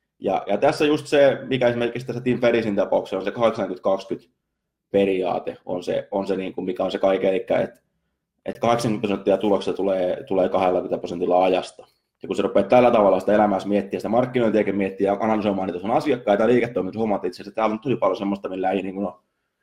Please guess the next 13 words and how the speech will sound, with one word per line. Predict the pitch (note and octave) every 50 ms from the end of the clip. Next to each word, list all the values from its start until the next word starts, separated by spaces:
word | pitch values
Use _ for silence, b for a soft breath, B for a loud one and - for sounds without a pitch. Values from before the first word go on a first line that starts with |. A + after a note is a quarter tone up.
| _ _ _ _ _ _ _ _ -
oo, | G#2 G2+ G2+
tota, | G2 - - F#2+ F#2 - - G#2+ G2 F#2+ G2 F#2+ F2+ - - _ _ _ _ _ _ _ _ _ -
ää, | G2 G2+ G2 F#2+ F#2 G2
juurikaan | C3+ C#3 B2+ A#2+ - A2 G#2+ G#2
merkitystä. | B2 A#2+ A2 G#2 G#2 - F2 - - G2+
Esimerkiksi | G#2+ A#2+ B2 B2 B2+ C3 B2+ C3
mä, | C#3 C#3 C3+ C3 B2 A2
mulla | B2+ - C#3+ D3 C#3+ C3+
oli, | C3 B2
ää, | A#2 - - A2 A2+ A2
tuossa | - - - B2
kopikoulussa | C#3 C3+ C3 B2+ B2 A#2+ G2+ G2 F#2 F2+ - - F2+
oli, | F#2+ G2 G2 G2 G2 F#2+ - -